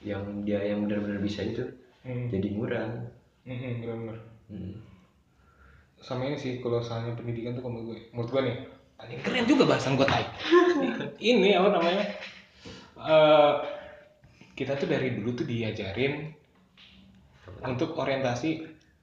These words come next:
Speaker 2: kayak lu, nilai lu harus bagus, lu harus lulus kuliah biar menjadi pekerja.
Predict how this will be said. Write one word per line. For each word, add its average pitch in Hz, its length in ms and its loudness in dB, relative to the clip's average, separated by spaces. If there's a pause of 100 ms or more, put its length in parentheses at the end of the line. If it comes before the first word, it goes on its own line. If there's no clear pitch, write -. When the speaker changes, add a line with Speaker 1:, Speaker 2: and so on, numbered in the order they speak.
(880)
Speaker 2:
kayak 113 400 -8
lu, 127 460 -6
nilai 107 240 -6
lu 127 100 -4
harus 123 140 -10
bagus, 113 480 -8
lu 110 180 -8
harus 110 300 -12
lulus 107 240 -8
kuliah 117 480 -8 (840)
biar 117 400 -2
menjadi 113 560 -6
pekerja. 117 640 -8